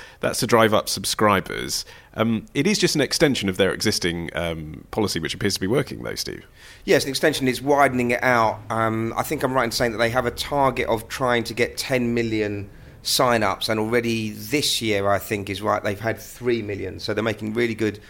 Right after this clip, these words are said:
Speaker 2: progress, and obviously the next stage of that is widening out, uh, the amount of content that's behind the paywall. And I s-, and I think it's, it's interesting when you look at, say, rugby as an example, where they've chosen not to put football behind a paywall because that's very accessible everywhere and
Speaker 1: Hmm.
Speaker 2: not necessarily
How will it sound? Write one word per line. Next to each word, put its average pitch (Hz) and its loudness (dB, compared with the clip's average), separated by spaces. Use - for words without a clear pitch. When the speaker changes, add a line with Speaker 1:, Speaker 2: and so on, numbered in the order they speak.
Speaker 2:
progress, 113 4
and 120 2
obviously 110 -2
the 113 2
next 117 0
stage 117 2
of 107 -4
that 101 2
is 101 -6
widening 110 2
out, 104 0
uh, 104 -2
the 101 -2
amount 107 2
of 95 -12
content 104 -4
that's 92 -10
behind 107 -2
the 95 -4
paywall. 98 -2
And 135 6
I 139 6
s-, - -2
and 131 4
I 127 6
think 143 0
it's, - -4
it's 123 0
interesting 139 0
when 123 2
you 127 2
look 139 2
at, - -4
say, 117 0
rugby 123 2
as 104 -2
an 107 -2
example, 113 0
where 107 2
they've 104 0
chosen 110 0
not 131 2
to - -14
put - -6
football 117 -2
behind 101 -2
a - -8
paywall 104 -2
because 104 -6
that's 95 -8
very 107 0
accessible 104 -4
everywhere 101 -2
and 101 -6
Speaker 1:
Hmm. 98 -8
Speaker 2:
not 127 2
necessarily 107 -2